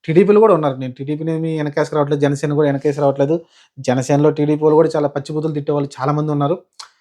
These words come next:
వాళ్ళందరూ కూడా టైమ్ వస్తుంది. నెక్స్ట్ మళ్ళీ వైసీపీ గెలిచిందంటే ఆటోమేటిక్‌గా మళ్ళీ వీళ్ళకి కూడా టార్చర్ ఉంటుంది. కానీ ప్రస్తుతానికైతే పోసాని ఏదైతే తప్పు చేశాడో ఆ టైంలో మరీ ఓవర్‌గా రెచ్చిపోయి చేశాడు.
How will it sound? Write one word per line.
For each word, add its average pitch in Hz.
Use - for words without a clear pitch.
వాళ్ళందరూ 214
కూడా 220
టైమ్ 196
వస్తుంది. 156
నెక్స్ట్ 151
మళ్ళీ 165
వైసీపీ 165
గెలిచిందంటే 160
ఆటోమేటిక్‌గా 147
మళ్ళీ 143
వీళ్ళకి 143
కూడా 147
టార్చర్ 139
ఉంటుంది. 139
కానీ 180
ప్రస్తుతానికైతే 170
పోసాని 156
ఏదైతే 156
తప్పు 143
చేశాడో 147
ఆ 139
టైంలో 151
మరీ 160
ఓవర్‌గా 165
రెచ్చిపోయి 156
చేశాడు. 151